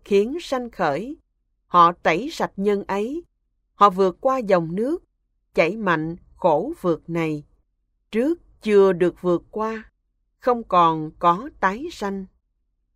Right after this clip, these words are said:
Sáu La Mã. Kinh Hành Chánh Pháp. Hai trăm bảy mươi bốn. Pháp hạnh và phạm hạnh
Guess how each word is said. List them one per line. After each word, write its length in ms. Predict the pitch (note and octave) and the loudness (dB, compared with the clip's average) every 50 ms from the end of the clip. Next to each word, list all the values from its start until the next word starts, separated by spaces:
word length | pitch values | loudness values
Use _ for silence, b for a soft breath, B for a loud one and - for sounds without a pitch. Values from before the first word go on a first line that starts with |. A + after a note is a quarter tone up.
| _ _ _ _ _ _ _ _ _ _ _ _ _ _ _ _ _ _ _ _ _ _ _ _ _ _ _ _ _ _ _ _ _ _ _ _ _ _ _ _ _ _ | _ _ _ _ _ _ _ _ _ _ _ _ _ _ _ _ _ _ _ _ _ _ _ _ _ _ _ _ _ _ _ _ _ _ _ _ _ _ _ _ _ _
Sáu 300 | - - - G#3+ G#3+ C#4 | -12 -2 2 2 2 4
La 180 | E4+ E4 C4+ B3 | 2 -2 -2 -2
Mã. 500 | A3 G3 F3+ E3+ D#3 D3+ E3+ G#3+ C4+ D#4+ - _ _ _ _ _ _ _ _ _ _ _ _ _ _ _ _ _ | -2 -2 -2 -2 -2 -4 -6 -10 -14 -18 -20 _ _ _ _ _ _ _ _ _ _ _ _ _ _ _ _ _
Kinh 380 | - A#3 A3+ A3+ A3 G#3+ G#3+ G#3+ - _ _ _ _ _ _ | 4 6 6 6 4 -6 -8 -10 -14 _ _ _ _ _ _
Hành 400 | - - G#3 G3+ G3 F#3+ F#3+ F#3 F3+ - | 0 4 4 4 4 2 -4 -6 -4 -2
Chánh 220 | G#3+ G#3 A#3+ D4 E4+ | -2 -2 -2 -4 -10
Pháp. 320 | - - A#3+ B3 D4 E4+ _ _ _ _ _ _ _ _ _ _ _ _ _ _ _ _ _ _ _ _ _ _ _ _ _ _ _ _ _ _ _ _ | -6 -6 -6 -6 -6 -12 _ _ _ _ _ _ _ _ _ _ _ _ _ _ _ _ _ _ _ _ _ _ _ _ _ _ _ _ _ _ _ _
Hai 200 | - - G#3 G3+ | -6 -2 -2 -2
trăm 300 | G3 A3 G3+ G3 F#3+ F#3 | -2 -2 -4 -4 -4 -4
bảy 140 | F3 D#3+ D3 | -2 -2 -2
mươi 140 | F#3+ A3+ A3 | -4 -6 -6
bốn. 360 | F3+ F#3 F#3+ G#3 A#3+ C#4 D#4 D#4 _ _ _ _ _ _ _ _ _ _ _ _ _ _ _ _ _ _ _ _ _ _ | -4 -4 -4 -4 -6 -12 -16 -18 _ _ _ _ _ _ _ _ _ _ _ _ _ _ _ _ _ _ _ _ _ _
Pháp 220 | _ - C#4+ F4+ - | _ -2 -2 -2 -2
hạnh 440 | - - G3 E3+ D#3+ D#3+ E3 F3 F#3 - _ _ _ _ _ - | -6 -4 -2 -2 -2 -4 -8 -10 -12 -16 _ _ _ _ _ 0
và 300 | G3+ F#3+ F#3+ F#3+ F#3 F#3 | 4 4 6 6 4 2
phạm 300 | - - F#3+ E3+ E3+ F3 | 0 -2 -2 -2 -2 -4
hạnh 380 | E3 F3+ E3+ D#3+ D#3+ E3+ F3+ | -4 -4 -4 -4 -4 -6 -10